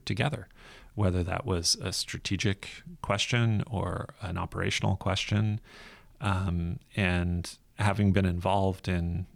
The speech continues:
and certainly a close observer of several governments, I,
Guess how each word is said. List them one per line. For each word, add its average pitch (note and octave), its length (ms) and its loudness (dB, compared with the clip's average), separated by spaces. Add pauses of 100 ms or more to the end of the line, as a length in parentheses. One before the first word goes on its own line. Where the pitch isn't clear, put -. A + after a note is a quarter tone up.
(100)
and E2+ 140 -2
certainly G2 320 0
a - 60 -6
close - 320 -2
observer F#2+ 420 -2
of - 380 -4 (640)
several F#2 400 2
governments, - 680 -2 (800)
I, - 240 0